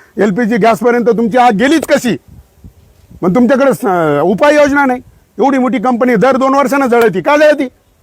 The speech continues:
मग तुम्हाला विझवता येत नाही? एवढं रॉ मटेरियल स्टोअर करून ठेवता कशाला मग? स्क्रॅप तुमचा एवढा पडलेला असतो, आग लागली तर विझवता येत नाही. म्हणजे इथं टाइम बॉम्ब, इथं गॅस, एलपीजी गॅसच्या माध्यमातून मोठा मोठा स्टोरेज करून ठेवलाय.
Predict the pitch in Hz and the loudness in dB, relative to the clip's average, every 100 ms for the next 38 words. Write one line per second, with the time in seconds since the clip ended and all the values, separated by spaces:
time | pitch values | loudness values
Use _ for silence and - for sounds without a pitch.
0 | _ _ _ - 196 269 277 220 220 294 | _ _ _ -6 -2 0 2 2 2 2
1 | 302 294 330 - _ _ _ _ - 254 | 0 -2 -4 -8 _ _ _ _ -2 0
2 | 277 233 262 277 262 277 - 277 285 277 | 2 2 2 0 -2 -2 -2 -2 0 0
3 | 277 170 220 320 277 196 185 147 127 _ | -2 -2 -2 0 -2 -2 -2 -2 -6 _
4 | _ _ - - _ _ _ - 269 285 | _ _ -20 -20 _ _ _ -6 -2 0
5 | 220 269 277 269 262 190 247 247 247 - | -2 -2 0 0 0 -2 0 0 0 0
6 | 233 247 262 262 247 220 226 320 285 254 | 0 0 2 0 0 0 2 2 2 0
7 | 240 170 - _ _ _ _ _ _ _ | 0 -6 -8 _ _ _ _ _ _ _
8 | _ _ _ _ - 165 190 277 262 214 | _ _ _ _ -10 -2 2 2 0 0
9 | 226 262 277 285 262 226 220 247 175 240 | 0 0 2 0 0 -2 0 0 0 0
10 | - 214 208 269 226 185 202 - 247 - | 0 -2 0 -2 -2 0 -2 0 -4 -4
11 | _ 220 165 165 247 277 214 302 240 247 | _ -4 -2 -2 -2 -2 0 0 0 -2
12 | 233 - 214 240 - 233 180 143 165 | -2 -2 -2 -2 -2 -4 -2 -2 -2